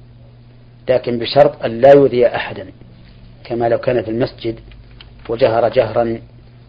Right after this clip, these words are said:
يشوش به على الناس في صلاتهم وقراءتهم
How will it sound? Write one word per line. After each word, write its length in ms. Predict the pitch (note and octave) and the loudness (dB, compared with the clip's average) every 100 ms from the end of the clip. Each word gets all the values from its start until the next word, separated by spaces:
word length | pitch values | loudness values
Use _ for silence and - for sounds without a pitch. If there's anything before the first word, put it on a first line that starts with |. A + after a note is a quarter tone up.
| - - | -20 -18
يشوش 420 | - B2+ B2 A2+ A#2+ | -6 -2 -2 -4 -6
به 260 | A2+ A2 | -8 -6
على 360 | G#2+ A2 A2 G#2 - - | -6 -4 -6 -8 -16 -16
الناس 380 | A2 A#2 A2+ A2+ - - - - - - | -10 -6 -8 -10 -18 -20 -20 -20 -20 -16
في 80 | A2 | -12
صلاتهم 640 | A2 A#2 A#2+ A#2 A2+ A2 | -4 -2 -2 -4 -6 -8
وقراءتهم 720 | G2 G#2+ A#2 - - A#2+ | -10 -8 -6 -6 -4 -4